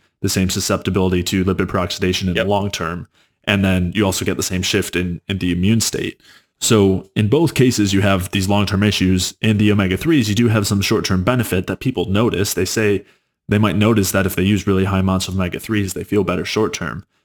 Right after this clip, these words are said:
Speaker 1: But again, much like glucocorticoids, which in the short term have some anti-inflammatory effects as well,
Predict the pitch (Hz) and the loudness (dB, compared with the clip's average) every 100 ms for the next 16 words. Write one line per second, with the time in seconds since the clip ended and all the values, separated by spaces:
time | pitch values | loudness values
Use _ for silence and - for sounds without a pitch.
0 | _ 92 95 101 92 87 - 104 101 98 | _ 0 2 2 0 -2 -4 -2 0 0
1 | 90 - - 123 117 87 156 175 113 92 | -2 -4 -2 0 0 0 0 0 0 0
2 | 101 92 92 98 90 - 104 - 104 95 | 0 0 -4 -2 -4 0 -2 0 -4 -2
3 | 101 92 95 92 95 - 98 - 98 92 | -2 -4 -2 -2 -2 -2 -6 -4 -4 -4
4 | - 90 - 95 - - - 113 90 92 | -2 -4 -4 -6 -6 -12 -4 -2 -2 -8